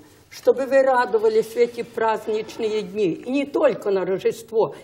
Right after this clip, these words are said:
чтобы вы радовались всегда. Написано: «Радуйтесь всегда в Господе».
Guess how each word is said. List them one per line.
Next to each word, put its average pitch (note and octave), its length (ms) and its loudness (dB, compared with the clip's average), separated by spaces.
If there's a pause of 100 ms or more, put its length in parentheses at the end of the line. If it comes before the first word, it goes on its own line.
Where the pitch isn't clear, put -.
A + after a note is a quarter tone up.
(120)
чтобы C#4+ 300 2
вы C4 60 -2
радовались C4+ 580 0
всегда. - 300 -6
Написано: G#3+ 600 -2 (100)
«Радуйтесь A#3+ 760 -4
всегда G3+ 360 -4
в F#3+ 80 -10
Господе». D3 680 0